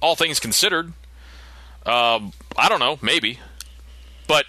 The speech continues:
yeah, I, I'm, I'm, <laughs> it's just kinda how we roll. And I don't expect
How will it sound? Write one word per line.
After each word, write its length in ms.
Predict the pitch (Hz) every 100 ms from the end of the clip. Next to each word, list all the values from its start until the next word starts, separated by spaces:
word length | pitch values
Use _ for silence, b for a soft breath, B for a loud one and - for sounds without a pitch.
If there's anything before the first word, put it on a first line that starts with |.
| -
yeah, 200 | 202 190
I, 320 | 135 156 160
I'm, 80 | 175
I'm, 500 | 160 185 190 180 165 139
<laughs> 1040 | 143 123 101 - - - - - - -
it's 220 | 202 -
just 240 | - 214 -
kinda 220 | 208 185
how 240 | 160 185
we 180 | 165 160
roll. 480 | 110 180 110 64 57 B B B B
And 320 | 185 185 185 180
I 140 | 160 180
don't 300 | 180 233 185
expect 680 | - - 165 156 - -